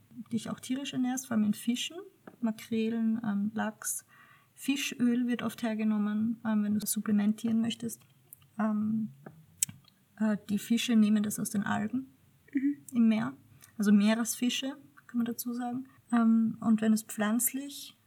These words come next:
Speaker 1: ähm, drauf schauen willst, dann ist es in Avocados, in Walnüssen, Leinöl, ähm,
Speaker 2: Algen.
Speaker 1: <laughs> Algen.
Speaker 2: Musst du keinen Fisch essen.
Speaker 1: Stimmt.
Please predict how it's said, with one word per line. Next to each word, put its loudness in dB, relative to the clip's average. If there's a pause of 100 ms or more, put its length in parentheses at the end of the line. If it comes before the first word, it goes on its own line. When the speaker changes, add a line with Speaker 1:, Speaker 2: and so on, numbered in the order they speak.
(420)
Speaker 1:
ähm, 0
drauf -2
schauen 0
willst, -4
dann 4
ist 0
es -4
in 2
Avocados, -2
in 2
Walnüssen, 0 (140)
Leinöl, -2 (160)
ähm, 0 (360)
Speaker 2:
Algen. -4 (240)
Speaker 1:
<laughs> 2
Algen. 10
Speaker 2:
Musst 8
du 2
keinen 2
Fisch 6
essen. 8 (420)
Speaker 1:
Stimmt. 8